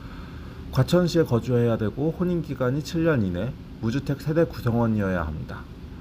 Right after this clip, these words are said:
그리고 자산 기준이 삼억 삼천백만 원 이하여야 되는데, 자산은 없어야 된다고 보시면 됩니다. 일반 공급 조건은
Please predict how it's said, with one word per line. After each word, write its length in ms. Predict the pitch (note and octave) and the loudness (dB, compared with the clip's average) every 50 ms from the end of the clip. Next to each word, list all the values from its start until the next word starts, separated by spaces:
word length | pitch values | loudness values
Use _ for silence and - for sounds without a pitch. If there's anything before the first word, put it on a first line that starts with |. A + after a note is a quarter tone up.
| - - - | -14 -14 -6
그리고 340 | - - A2 B2 B2+ - A#2 | 0 2 2 2 2 2 0
자산 380 | A#2+ B2 A2 G2+ A#2 B2+ C3 B2 | 0 0 2 2 4 4 4 4
기준이 440 | A2 A2 - F#2 F#2 A2 C#3+ C#3 A2+ | 2 0 -2 -2 -2 -2 -2 -2 -4
삼억 480 | - - - E3 D#3+ D#3+ E3 E3+ E3+ | -4 -4 -2 0 2 2 2 0 0
삼천백만 920 | - - F#3 F3+ F3+ F#3 - - F#3+ F3+ F3 - - G#2+ G#2+ A2 A#2 B2 C3 | -2 -4 -2 -2 -2 -2 -4 -4 -2 -2 -2 0 0 2 2 4 4 4 4
원 180 | C3+ A#2+ G#2 | 4 2 2
이하여야 360 | F#2 F#2 G2 G2 G2 G2 F#2 | 2 2 2 2 2 2 2
되는데, 500 | E2+ F2+ F2 E2 E2 E2+ - C#3 D3 C3+ - - - - - - - - - | 0 0 -2 -2 -4 -4 -4 -4 -4 -4 -6 -8 -10 -12 -12 -12 -14 -14 -10
자산은 480 | - - G2+ F#2 G#2 G#2 G2+ G2+ G2+ G2 | -6 -4 0 2 4 4 4 2 0 -2
없어야 460 | - - - - - - C#3 C3+ C#3 | -4 -6 -6 -6 -2 2 4 4 6
된다고 360 | C#3+ C3 A#2+ G2+ G2 G2 A#2+ | 4 4 2 2 0 0 -2
보시면 360 | G#2+ G2 G#2+ G2 G#2+ A2+ A#2+ | -6 -6 -6 -4 -2 0 0
됩니다. 360 | A2+ G2+ F#2+ G2+ A#2 G2 F#2+ F2+ - - - - - - - - - - - - - - - - - - - - - - - - | 0 0 -2 -2 -4 -6 -6 -10 -12 -14 -14 -14 -14 -14 -12 -12 -12 -12 -12 -12 -12 -14 -12 -12 -12 -12 -12 -12 -12 -8 -2 2
일반 360 | C3 C3+ D3 E3 F3 F3 E3+ | 4 6 6 6 6 6 4
공급 340 | D#3 E3 E3+ D#3+ E3+ D#3 - | 2 2 2 2 0 0 0
조건은 500 | - A#2+ - - A2+ G2+ G2 G2 A#2 C#3 | -2 -4 0 2 2 2 2 0 -2 -4